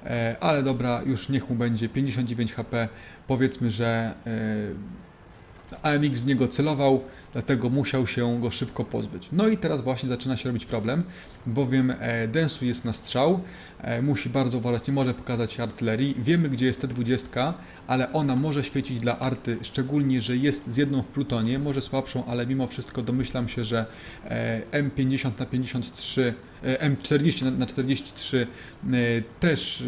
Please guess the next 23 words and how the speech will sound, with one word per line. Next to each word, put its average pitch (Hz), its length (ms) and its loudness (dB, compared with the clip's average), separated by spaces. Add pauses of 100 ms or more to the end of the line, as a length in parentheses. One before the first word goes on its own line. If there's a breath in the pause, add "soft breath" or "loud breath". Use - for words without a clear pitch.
(220)
e, 117 40 0
nie 139 220 2
został 135 300 2
znaleziony 123 480 2
w, - 440 -4
na 117 120 2
polu. 147 420 4 (300 loud breath)
Z - 80 -16
tego 151 200 4
co 147 100 -8
pamiętam, 135 400 0
to 127 240 0
akurat 123 360 -2
ich 147 120 -2
staty, 131 400 0
szczególnie 143 440 2
tego, 120 580 2
e, 117 680 0 (260)
T 143 100 4
dwudziestki, 131 460 0
to 131 120 -4
były 117 260 0
zielony, 151 480 4